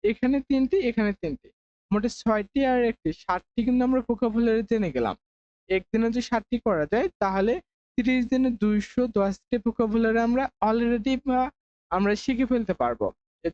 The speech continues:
জন্য অবশ্যই কি করবে তোমরা? প্রতিদিন, প্রতিদিন অবশ্যই ভোকাবুলারি গুলো শিখবা। এখন দেখি এরকম একটি সেন্টেন্স দেওয়া রয়েছে বা সেন্টেন্স দিয়েছি, সেটা হচ্ছে, "He also received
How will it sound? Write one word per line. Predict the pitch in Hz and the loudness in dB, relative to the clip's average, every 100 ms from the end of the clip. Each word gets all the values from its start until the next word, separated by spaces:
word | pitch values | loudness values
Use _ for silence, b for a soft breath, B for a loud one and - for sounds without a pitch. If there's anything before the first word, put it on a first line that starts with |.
| - | -2
জন্য | 226 | 0
অবশ্যই | 180 165 180 - 214 | 0 -2 -2 -2 -2
কি | 220 | -2
করবে | 208 208 208 | 0 0 0
তোমরা? | 208 214 254 415 _ _ _ | 0 0 0 -4 _ _ _
প্রতিদিন, | 262 262 254 262 269 | -2 0 0 2 0
প্রতিদিন | - _ 285 277 269 277 262 | -2 _ -2 0 0 2 0
অবশ্যই | 180 214 190 220 220 226 _ _ - | 2 0 0 0 0 -2 _ _ -4
ভোকাবুলারি | 214 - 226 233 220 226 | -2 0 0 2 2 2
গুলো | 220 220 214 208 - - | 2 2 2 0 -4 -6
শিখবা। | - 214 - 98 - _ _ _ _ _ _ _ | -4 -4 -4 -6 -8 _ _ _ _ _ _ _
এখন | 190 254 247 | -2 0 0
দেখি | 214 277 254 | -2 0 2
এরকম | 208 196 208 | 2 2 0
একটি | 202 - _ 269 | -2 -6 _ 0
সেন্টেন্স | 247 240 262 226 | 0 0 0 2
দেওয়া | 160 | 2
রয়েছে | 139 123 - - - _ - | 2 0 -4 -14 -20 _ -4
বা | |
সেন্টেন্স | 180 185 175 190 | -2 -2 0 0
দিয়েছি, | 202 196 - 262 | 0 -2 0 -2
সেটা | - 190 | 0 0
হচ্ছে, | 185 262 370 _ _ - | -2 -4 -6 _ _ -2
"He | 220 | 2
also | 226 226 269 | 2 0 0
received | 269 277 269 - | 2 2 0 -2